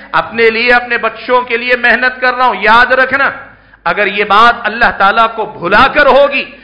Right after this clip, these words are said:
اپنے لیے اور اپنے بچوں کے لیے محنت اللہ کو بھلا کر ہوگی، کئی بار اللہ تعالیٰ ہماری اور آپ کی دنیا کے لیے جینے والا بنیاد بنا دے گا، ہم اپنے آپ کو بھول جائیں گے۔ آپ دیکھو،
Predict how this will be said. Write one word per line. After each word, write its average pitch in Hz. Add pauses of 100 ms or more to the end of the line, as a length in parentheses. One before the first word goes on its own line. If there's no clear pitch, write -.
(160)
اپنے 262
لیے 269
اور 277
اپنے 269
بچوں 269
کے 269
لیے 269
محنت 277
اللہ 254
کو 285
بھلا 277
کر 294
ہوگی، 302 (320)
کئی 220
بار 226
اللہ 226
تعالیٰ 214 (100)
ہماری 214
اور 208
آپ 202
کی 208
دنیا 208
کے 208
لیے 196
جینے 202
والا 190
بنیاد 185
بنا 190
دے 214
گا، 247 (340)
ہم 202
اپنے 208
آپ 190
کو 202
بھول 156
جائیں 127
گے۔ - (140)
آپ 208
دیکھو، 247